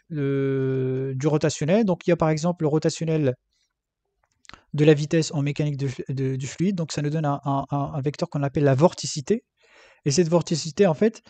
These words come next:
c'est, euh, les, la tendance des particules de fluide à tourner autour d'un axe, autour d'un point. Donc c'est les, euh, c'est les tourbillons, par exemple,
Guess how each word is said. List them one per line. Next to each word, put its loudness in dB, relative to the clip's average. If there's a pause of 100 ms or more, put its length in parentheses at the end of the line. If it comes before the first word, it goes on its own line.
(140)
c'est, 2
euh, 4
les, 2
la 0
tendance 0
des 2
particules -2
de 0
fluide -2
à 0
tourner -2 (240)
autour 0
d'un 2
axe, -2
autour -4
d'un 0
point. -4 (360)
Donc -4
c'est -2
les, 4
euh, -2
c'est -4
les 2
tourbillons, -2
par -4
exemple, -10